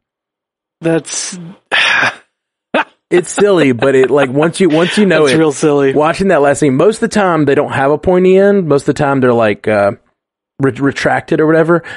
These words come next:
Speaker 2: But in the la-, final scene where they're battling and they all have the points out, they're basically just battling with giant pencils. It's really funny.
Speaker 1: Yeah. I felt like that was, like, a special level of,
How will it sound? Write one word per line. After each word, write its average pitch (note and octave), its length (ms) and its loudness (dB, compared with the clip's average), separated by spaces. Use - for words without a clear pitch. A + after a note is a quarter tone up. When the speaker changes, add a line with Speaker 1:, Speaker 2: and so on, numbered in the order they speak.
Speaker 2:
But D3 120 2
in D3 40 0
the C#3 60 2
la-, C3+ 160 2
final E3 320 0
scene D3 320 0
where C3 100 2
they're B2 140 2
battling A2+ 560 0
and A#2 100 -2
they A#2+ 40 0
all A#2+ 100 2
have B2+ 160 -2
the A#2+ 60 -6
points C3+ 400 -2
out, D3+ 200 0
they're C#3+ 100 0
basically D3 380 0
just A#2+ 280 -2
battling B2+ 440 0
with A2 100 -2
giant A#2+ 380 -2
pencils. A2+ 480 -4
It's - 160 -16
really A#2 300 -4
funny. G#2 360 -10
Speaker 1:
Yeah. D3 280 -4
I - 80 -4
felt D4+ 340 -2
like A3 320 -2
that G3 200 -2
was, D#3+ 440 -2
like, C#3+ 380 -4
a D#3 100 -2
special D#3+ 640 -2
level D3+ 540 0
of, C3+ 560 -4